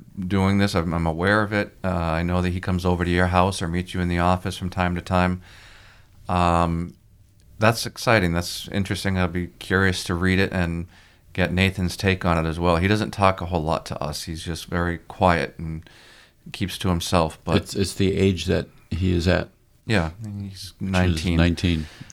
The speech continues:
Speaker 1: But, um, yeah, I'm curious and interested about that. And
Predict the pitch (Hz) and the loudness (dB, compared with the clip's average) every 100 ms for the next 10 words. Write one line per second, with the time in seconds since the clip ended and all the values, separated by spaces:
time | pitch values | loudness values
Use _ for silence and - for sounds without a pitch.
0 | - - - 98 - - 101 95 90 87 | -10 -4 2 2 2 -2 2 2 2 0
1 | 95 131 107 101 98 - 113 101 104 - | -2 2 2 2 -4 -4 2 2 2 0
2 | 95 92 87 101 95 95 95 87 87 87 | 0 0 2 0 0 0 0 2 2 2
3 | 92 87 - 90 | 2 2 2 -2